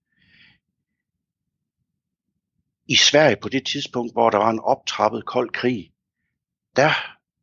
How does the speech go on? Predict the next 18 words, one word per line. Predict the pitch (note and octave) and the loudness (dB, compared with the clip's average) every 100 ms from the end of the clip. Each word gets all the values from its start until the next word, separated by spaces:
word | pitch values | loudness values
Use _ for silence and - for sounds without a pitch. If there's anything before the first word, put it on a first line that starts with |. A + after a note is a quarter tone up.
| _ _ _ _ - | _ _ _ _ -10
forsvandt | - - A#2+ E3 - - - _ _ | -2 0 4 2 0 -10 -14 _ _
nuancerne | A2+ A2+ G#2+ E3+ - F#2+ | 2 4 4 0 -2 0
altså. | F#2 G2+ - - - _ _ _ _ _ _ _ _ _ _ _ _ _ _ | 0 -2 -8 -14 -20 _ _ _ _ _ _ _ _ _ _ _ _ _ _
Det | D#3+ | -2
der | F3 F3 | 2 2
med, | D3+ E3 E3+ _ _ _ _ _ _ _ _ _ _ | 4 2 0 _ _ _ _ _ _ _ _ _ _
vi | C3+ | -6
kan | C3 C#3 | 2 4
jo, | C3 B2+ | 4 0
hvis | C3 - | -2 2
vi, | C3+ B2+ C3+ C3+ - _ _ _ _ _ _ _ _ _ _ _ _ _ | 2 0 -4 -12 -20 _ _ _ _ _ _ _ _ _ _ _ _ _
hvis | C3+ - | -6 -4
vi | |
spoler | C3+ - B2 | -2 2 4
tilbage | A#2 - C#3+ | 4 4 4
eller | C#3+ | 4
spoler | - A2 A2+ | 0 -2 -2
frem, | - C#3 | 0 -2